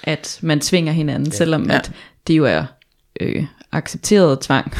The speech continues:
Speaker 1: <laughs> på forhånd.
Speaker 2: Og der må jeg jo sige, jeg ser det som en leg. Men det er også fordi, det, ja, det er ikke noget, altså jeg lever ikke B D S M, men det er der jo nogen, der gør. Altså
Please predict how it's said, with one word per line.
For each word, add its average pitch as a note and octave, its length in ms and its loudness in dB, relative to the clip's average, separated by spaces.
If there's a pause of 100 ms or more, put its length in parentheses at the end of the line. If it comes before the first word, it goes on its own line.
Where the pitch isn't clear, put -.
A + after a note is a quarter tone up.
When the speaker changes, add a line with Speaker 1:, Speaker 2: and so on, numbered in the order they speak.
(440)
Speaker 1:
<laughs> F#4 600 -8
på F3 80 0
forhånd. D3+ 400 -4 (280)
Speaker 2:
Og B2 80 2
der C#3 80 6
må E3 100 4
jeg C#3 100 6
jo B2+ 40 8
sige, A2 280 2
jeg C#3+ 120 4
ser C#3 260 4
det G#2+ 100 -4
som G2+ 180 0
en F#2 80 -2
leg. E2 220 -4 (540)
Men A2+ 240 2
det D#3+ 60 6
er E3 40 10
også C3+ 140 0
fordi, - 220 -4
det, A#2+ 180 -10
ja, B2+ 120 -2
det B2 160 -4
er - 40 2
ikke A#2 220 0
noget, F#2+ 140 -10
altså - 340 -12
jeg C3 100 4
lever A2 420 4
ikke G2 280 -2
B A2 100 -12
D F#2+ 280 -4
S - 100 -4
M, G2 220 0 (460)
men A2+ 120 0
det G#2 80 -4
er G2+ 60 -6
der D3+ 100 6
jo E3 60 8
nogen, G#2+ 240 2
der C3+ 60 -2
gør. F2 280 -2 (420)
Altså G#2+ 200 -4